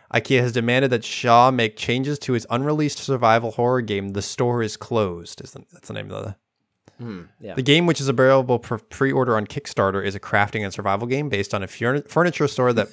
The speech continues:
Speaker 2: <laughs>
Speaker 1: that bears a striking resemblance to ikea. Although the interior of the store where the game takes place appears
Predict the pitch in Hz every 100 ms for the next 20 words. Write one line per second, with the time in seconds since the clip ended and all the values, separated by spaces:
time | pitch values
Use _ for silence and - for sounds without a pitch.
0 | - - - 262 127 117 135 139 123 -
1 | 147 156 147 139 131 117 117 120 117 98
2 | 98 143 143 143 - _ - - 117 127
3 | 120 120 139 - 131 117 107 107 - 113
4 | 110 117 107 104 104 104 101 104 98 127
5 | 127 123 - 113 120 -